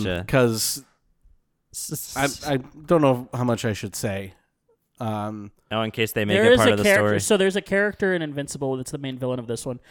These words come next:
Speaker 3: that his power is, like, he can go to other dimensions and, like, he's, like, a multiversal type.
Speaker 1: Oh, like Spot.
Speaker 2: 'Cause we don't have
Speaker 3: Sort
Speaker 2: enough
Speaker 3: of.
Speaker 2: of those.
Speaker 1: Sort of.
Speaker 3: Right, right. <laughs>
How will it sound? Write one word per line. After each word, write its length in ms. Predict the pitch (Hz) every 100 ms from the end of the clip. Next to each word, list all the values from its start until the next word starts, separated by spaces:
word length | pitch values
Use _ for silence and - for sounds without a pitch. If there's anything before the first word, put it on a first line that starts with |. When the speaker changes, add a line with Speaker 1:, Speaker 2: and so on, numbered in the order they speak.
| - -
Speaker 3:
that 280 | 139 - _ -
his 180 | 143 -
power 420 | - 156 151 131
is, 140 | 123
like, 160 | 131 123
he 80 | 135
can 160 | 143
go 180 | 120 123
to 60 | 120
other 160 | 110 113
dimensions 640 | 117 113 110 113 101 113
and, 100 | 95
like, 260 | 87 - _ _ _ _
he's, 80 | 147
like, 120 | 143
a 40 | 151
multiversal 800 | 156 156 143 135 123 - 123 113
type. 340 | - 117 - - _ _ _ _ -
Speaker 1:
Oh, 40 |
like 120 | 120 107
Spot. 400 | - 127 90 -
Speaker 2:
'Cause 160 | 123
we 80 | 143
don't 80 | 139
have 100 | 139
Speaker 3:
Sort 100 | 135
Speaker 2:
enough 100 | 143
Speaker 3:
of. 100 | 104
Speaker 2:
of 40 |
those. 160 | 110 104
Speaker 1:
Sort 120 | 90
of. 80 | - _ _ _ _
Speaker 3:
Right, 380 | 165 165 147 -
right. 320 | 185 165 160 - - -
<laughs> 140 | 226